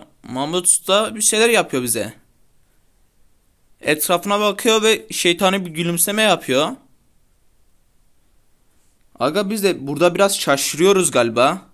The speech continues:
Evet. Paketi Brans-, Bransi'ye teslim et. Okey. İki paketi aldık. Bransi Bay Branch'a diyor arkadaşlar galiba. Evet.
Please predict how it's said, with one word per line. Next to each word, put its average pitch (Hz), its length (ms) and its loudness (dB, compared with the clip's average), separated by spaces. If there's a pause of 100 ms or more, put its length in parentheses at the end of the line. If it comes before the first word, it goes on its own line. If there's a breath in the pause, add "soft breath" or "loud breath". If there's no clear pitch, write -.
(260)
Evet. - 640 -2 (920 soft breath)
Paketi 196 380 -2
Brans-, 202 680 -4 (460)
Bransi'ye 170 640 0
teslim 139 480 -2
et. - 340 -8 (240)
Okey. 147 600 0 (680)
İki 175 280 -6
paketi 175 400 0
aldık. 156 380 -2
Bransi 156 680 -2 (520)
Bay 156 340 0
Branch'a 165 400 -2
diyor 156 160 2
arkadaşlar 151 380 -4
galiba. 110 280 -4
Evet. 117 420 -2